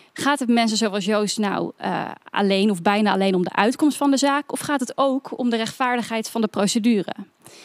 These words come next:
We onderzochten dus ervaren procedurele rechtvaardigheid onder verdachten in strafzaken. Het wil zeggen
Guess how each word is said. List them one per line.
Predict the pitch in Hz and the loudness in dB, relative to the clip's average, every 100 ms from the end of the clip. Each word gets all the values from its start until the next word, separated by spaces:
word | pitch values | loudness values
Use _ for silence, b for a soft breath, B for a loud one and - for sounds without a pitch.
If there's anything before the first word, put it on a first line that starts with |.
| B B B B B B - | B B B B B B 0
We | |
onderzochten | 233 247 220 285 - 294 | 2 2 2 0 0 0
dus | 254 233 | 0 0
ervaren | - 214 220 254 254 | -2 0 2 2 0
procedurele | - 226 - 220 208 196 | 0 0 0 0 2 0
rechtvaardigheid | 185 170 226 269 294 294 294 - | -2 0 0 2 0 0 0 0
onder | 247 233 | -2 -2
verdachten | 226 208 202 - | 0 -2 -2 -6
in | - 196 | -2 -2
strafzaken. | - - - - - - - - 196 - | -2 -4 -6 -4 -8 -8 -12 -14 -14 -18
Het | - | -4
wil | 220 | -2
zeggen | 196 226 220 247 | 2 0 2 -2